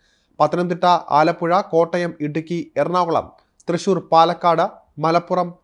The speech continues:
വയനാട് ജില്ലകളിലും, ആ, നാളെ, ആ,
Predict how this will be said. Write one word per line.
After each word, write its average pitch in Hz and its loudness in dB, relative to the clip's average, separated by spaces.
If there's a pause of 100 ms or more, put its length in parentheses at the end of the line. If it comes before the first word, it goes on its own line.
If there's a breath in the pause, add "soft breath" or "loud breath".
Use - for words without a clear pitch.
(140)
വയനാട് 170 4
ജില്ലകളിലും, 151 -4 (400)
ആ, 135 4
നാളെ, 147 2 (320)
ആ, 131 2